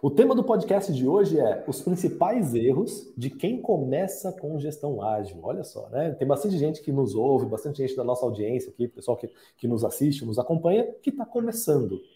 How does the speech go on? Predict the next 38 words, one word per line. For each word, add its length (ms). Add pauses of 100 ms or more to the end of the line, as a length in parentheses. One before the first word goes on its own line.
(140)
né? 60
Tá 80
começando 300
agora, 540 (680)
é, 720
alguns 400
nunca 220
nem 100
ouviram 260
falar 340
ou 160
só 160
ouviram 440
falar 380
dessa 240
tal 180
da 80
gestão 340
ágil. 460 (320)
A 80
grande 360
maioria 680
só 140
ouviu 200
falar 280
do 180
Scrum, 400 (160)
né? 220
Nem 100
sabe 220
que 80
tem 100
outras 260
coisas. 560 (920)
É, 680 (300)
e 140
aí 240
tá 120